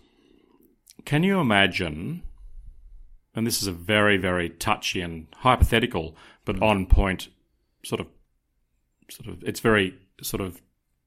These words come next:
Speaker 1: it's a point that's very much in focus at the moment, and that is that with the twentieth anniversary of September the eleventh, with the Twin Towers, can you imagine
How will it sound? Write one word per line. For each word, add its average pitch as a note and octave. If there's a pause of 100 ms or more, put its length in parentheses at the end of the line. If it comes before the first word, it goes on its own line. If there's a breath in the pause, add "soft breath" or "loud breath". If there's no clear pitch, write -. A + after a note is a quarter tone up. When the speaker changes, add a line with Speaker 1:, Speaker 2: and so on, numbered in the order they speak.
(460)
Speaker 1:
it's -
a -
point B2+
that's -
very G2
much F#2
in G2
focus G2
at G#2
the F#2+
moment, G2
and G2
that G2+
is F#2+
that -
with C3 (760 loud breath)
the F#2+
twentieth G2
anniversary F2+
of E2
September F2+
the F2
eleventh, F2+
with -
the E2+
Twin F2
Towers, F#2+ (720 soft breath)
can D#3+
you D#3
imagine F#2+